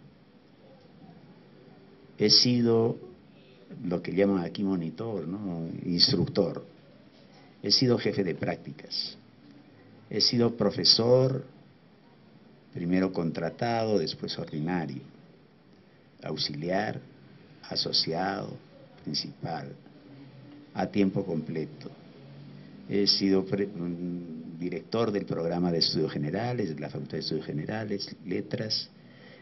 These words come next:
eh, jefe del Departamento de Humanidades, eh, director de investigaciones, vicerrector, rector en mi universidad.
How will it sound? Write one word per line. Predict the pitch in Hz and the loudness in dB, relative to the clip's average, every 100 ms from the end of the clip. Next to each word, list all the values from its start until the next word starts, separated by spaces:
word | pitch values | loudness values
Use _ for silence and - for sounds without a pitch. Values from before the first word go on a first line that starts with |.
| - - | -14 -4
eh, | 85 82 80 80 | 0 2 2 0
jefe | - 92 90 | 2 2 4
del | 85 | 2
Departamento | 82 82 85 90 90 | 0 0 0 2 4
de | |
Humanidades, | 98 95 101 104 110 120 120 110 104 92 | 6 6 6 6 6 6 8 8 6 6
eh, | 87 87 - - - - - | 2 0 -2 -12 -20 -20 4
director | 98 90 - 104 | 6 6 6 6
de | 95 | 8
investigaciones, | 92 90 92 85 - 104 107 107 101 82 | 6 4 2 4 4 6 8 8 6 4
vicerrector, | 90 - 92 90 - 107 107 107 98 | 2 2 2 0 0 6 8 8 6
rector | 90 - 107 104 98 | 0 0 4 6 6
en | 87 | 2
mi | 85 | 0
universidad. | 82 85 87 - 117 | 0 0 -2 0 -2